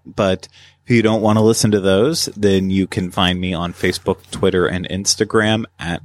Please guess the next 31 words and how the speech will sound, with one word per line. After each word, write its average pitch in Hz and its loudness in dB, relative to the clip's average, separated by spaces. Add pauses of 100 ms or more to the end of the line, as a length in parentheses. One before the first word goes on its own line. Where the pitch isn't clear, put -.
Teleclaster. 107 -2 (400)
And 95 -2
then 92 2 (100)
you 95 -2
can 95 -4
also 123 0
find 101 -2
me 95 0 (440)
on, 90 0
uh, 82 0 (160)
my 98 -2
email. 110 2
If - -12
you 90 0
want 90 -4
to - -2 (140)
email 101 2
me 95 0
stuff, 98 0
Craig 107 0
at 98 -2
W 95 0
D 92 -2
W 90 0
info 104 0
dot 82 -2
com. 90 -2 (160)
But 98 0
if - -2
it's - -2
large 90 0